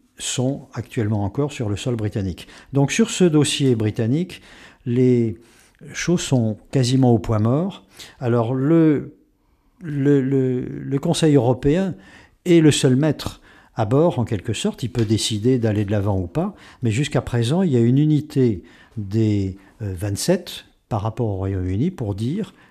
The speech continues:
il y a une feuille de route, c'est Michel Barnier qui est responsable des négociations et, euh, il essaie d'aller de l'avant, mais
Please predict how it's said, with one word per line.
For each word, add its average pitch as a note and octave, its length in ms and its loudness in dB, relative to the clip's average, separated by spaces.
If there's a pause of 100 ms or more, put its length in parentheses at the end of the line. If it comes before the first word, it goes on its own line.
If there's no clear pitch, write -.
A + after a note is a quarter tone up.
il C#3+ 160 -4
y D3 80 4
a - 20 4
une B2+ 120 4
feuille G#2 240 -2
de G#2 80 0
route, A#2+ 500 -2 (400)
c'est - 240 0
Michel D3+ 320 2
Barnier B2+ 480 2
qui A#2+ 160 -6
est A2 40 0
responsable A2+ 640 -4
des G2+ 120 -2
négociations G#2 800 -2 (480)
et, B2 340 0 (360)
euh, G2+ 440 -6 (560)
il A2 440 -2 (180)
essaie C3 320 -2
d'aller G#2+ 220 0
de G2 80 -4
l'avant, B2+ 380 -2 (520)
mais D3+ 460 2